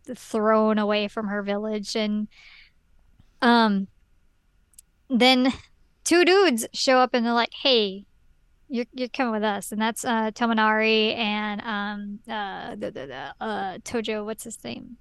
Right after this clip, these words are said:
Uh, Kunitaka. And they're like, "Yeah, you're, you're coming with us. The, uh,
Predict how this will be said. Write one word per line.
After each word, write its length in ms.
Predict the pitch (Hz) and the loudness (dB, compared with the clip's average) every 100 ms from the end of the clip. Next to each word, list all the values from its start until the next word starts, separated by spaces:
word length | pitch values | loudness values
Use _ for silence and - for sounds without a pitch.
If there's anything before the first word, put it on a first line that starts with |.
| - | -2
Uh, 400 | 226 214 208 220 - _ _ - | 2 2 0 -4 -12 _ _ -2
Kunitaka. 580 | 262 247 233 208 208 196 _ _ _ _ _ _ _ _ _ _ _ _ _ _ _ _ _ _ - | 0 2 2 -2 -4 -12 _ _ _ _ _ _ _ _ _ _ _ _ _ _ _ _ _ _ -4
And 80 | |
they're 80 | 226 | 0
like, 200 | 220 202 | 0 -2
"Yeah, 140 | 214 202 | -4 -2
you're, 180 | 214 208 | -4 -6
you're 160 | 247 220 | -8 -4
coming 240 | 240 208 | -4 -4
with 100 | 202 | -6
us. 360 | 196 202 - - | -8 -8 -12 -12
The, 300 | 226 214 202 | -4 -2 -2
uh, 280 | 190 196 196 | -2 -4 -6